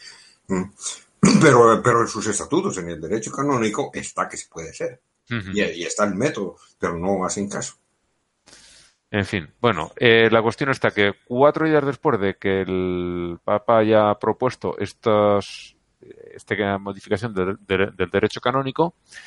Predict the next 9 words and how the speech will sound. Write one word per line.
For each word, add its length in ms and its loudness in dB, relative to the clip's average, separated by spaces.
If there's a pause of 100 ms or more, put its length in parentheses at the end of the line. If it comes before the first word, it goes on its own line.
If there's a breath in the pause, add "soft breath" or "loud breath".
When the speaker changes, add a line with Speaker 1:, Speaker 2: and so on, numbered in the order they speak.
(880 loud breath)
Speaker 2:
todos 320 4
los 180 0
obispos 560 -2
de 120 0
Chile 460 -2 (600)
han 160 0
enviado 320 2
una 220 0
carta 500 0